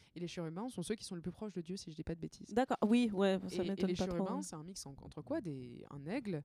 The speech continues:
Speaker 1: euh, un taureau, euh, un humain et, euh, j'en ai oublié un.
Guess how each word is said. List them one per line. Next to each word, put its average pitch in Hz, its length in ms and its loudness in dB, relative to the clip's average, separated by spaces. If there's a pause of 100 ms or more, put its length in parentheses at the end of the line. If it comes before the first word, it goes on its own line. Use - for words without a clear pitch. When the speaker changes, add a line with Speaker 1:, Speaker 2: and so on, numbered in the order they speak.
(340)
Speaker 1:
euh, 135 260 -8
un 151 100 -8
taureau, 214 460 4 (480)
euh, 139 960 -8 (100)
un 151 140 -8
humain 180 340 2 (340)
et, 233 880 -2 (100)
euh, - 40 -8 (480)
j'en - 200 -10
ai 165 40 -2
oublié 160 360 0
un. 254 260 -2